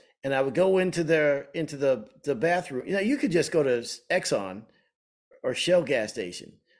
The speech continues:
But this is the way, this is a, this is a pro tip number six. Then you get the newspaper, then you go into the, uh,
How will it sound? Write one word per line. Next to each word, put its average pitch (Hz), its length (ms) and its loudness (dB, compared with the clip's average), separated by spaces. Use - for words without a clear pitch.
But 110 140 -16
this 180 240 0
is 113 100 -6
the 120 80 -4
way, 113 200 0
this 139 220 -4
is 135 160 -6
a, 117 120 -2
this 117 240 -8
is 123 60 -8
a 107 60 0
pro 143 240 0
tip 131 280 -8
number 110 240 -6
six. - 480 -8
Then 170 120 0
you 175 80 2
get 170 180 0
the 147 80 -4
newspaper, 220 720 2
then 143 120 0
you 139 140 0
go 151 220 4
into 147 280 0
the, 131 300 -2
uh, 117 320 2